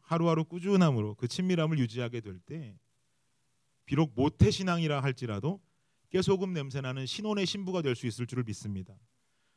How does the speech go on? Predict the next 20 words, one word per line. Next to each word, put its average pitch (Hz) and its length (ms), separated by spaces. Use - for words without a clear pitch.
또 139 80
신혼의 233 440
신앙의 208 360
때를 180 240
살아가는 156 500
분들도 117 560
지금 170 300
예수 131 260
그리스도와의 151 760
관계를 123 460
끊지 156 360
아니하고 104 520
말씀 123 400
안에 160 200
거하면서 135 420
거룩한 127 380
삶을 123 300
살아가게 113 440
될 98 160
때 131 260